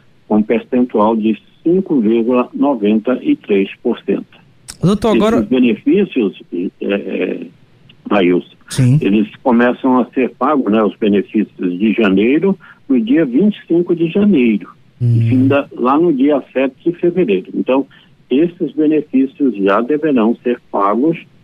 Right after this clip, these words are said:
Speaker 1: com os novos valores.
Speaker 2: Já, já atualiza, então, esse mês, né?
Speaker 1: Já atualiza o benefício de janeiro, que começa a ser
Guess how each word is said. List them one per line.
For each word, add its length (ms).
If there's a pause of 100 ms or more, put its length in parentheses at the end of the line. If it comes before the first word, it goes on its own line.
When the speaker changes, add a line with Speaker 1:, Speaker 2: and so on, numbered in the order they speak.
(160)
Speaker 1:
com 340
os 140
novos 380
valores. 440 (580)
Speaker 2:
Já, 380
já 180
atualiza, 460
então, 220
esse 180
mês, 240
né? 160 (1200)
Speaker 1:
Já 120
atualiza 800
o 280
benefício 640
de 220
janeiro, 760
que 100
começa 560
a 40
ser 240